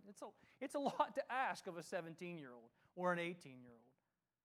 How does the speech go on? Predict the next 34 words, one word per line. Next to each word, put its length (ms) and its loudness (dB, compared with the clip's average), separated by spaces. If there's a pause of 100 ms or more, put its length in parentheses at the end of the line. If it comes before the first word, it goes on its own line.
(1160)
And 100 -2
so 100 4
we've 100 6
been 80 4
having 240 10
a 60 10
lot 200 12
of 60 10
these, 200 2
I 140 12
think, 180 4
really 220 4
good 220 4
conversations, 1120 0
and, 320 0 (420)
uh, 440 4
we're 160 0
praying 400 8
about 300 12
it 100 -2
together. 480 6
We're 100 -2
pursuing 640 0
what 180 -2
God 400 2
would, 380 -2
uh, 140 -2 (320)
have 340 6
as 160 2
the 160 2
next 380 0
step 360 2
in 180 -6
his 340 -8